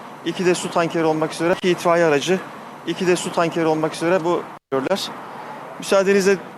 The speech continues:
dün itibariyle başlayan, dün on iki kırk beş sularında başlayan orman yangını ile alakalı da sizleri bilgilendirmek istiyorum. E, hali hazırda iki uçak, dokuz helikopterle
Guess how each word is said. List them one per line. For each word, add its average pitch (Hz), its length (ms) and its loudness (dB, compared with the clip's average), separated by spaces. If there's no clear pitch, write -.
dün 202 140 2
itibariyle 175 520 2
başlayan, 170 440 2
dün 165 140 -2
on 185 140 2
iki 185 160 -2
kırk 180 220 -6
beş 185 120 0
sularında 170 380 0
başlayan 170 360 2
orman 180 280 4
yangını 175 320 2
ile 165 140 2
alakalı 160 360 2
da 196 80 0
sizleri 175 340 2
bilgilendirmek 165 560 2
istiyorum. 151 380 0
E, 170 260 6
hali 196 220 6
hazırda 185 380 4
iki 196 280 -2
uçak, 202 420 2
dokuz 190 300 2
helikopterle 180 760 2